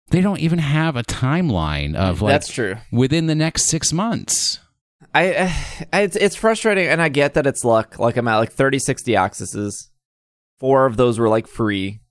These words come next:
Speaker 2: 'cause of the raid passes, the daily raid passes.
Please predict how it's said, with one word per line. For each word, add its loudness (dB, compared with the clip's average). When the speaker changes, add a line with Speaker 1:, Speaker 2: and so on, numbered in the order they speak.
Speaker 2:
'cause -16
of -14
the 0
raid 0
passes, -4
the -16
daily 2
raid -2
passes. -4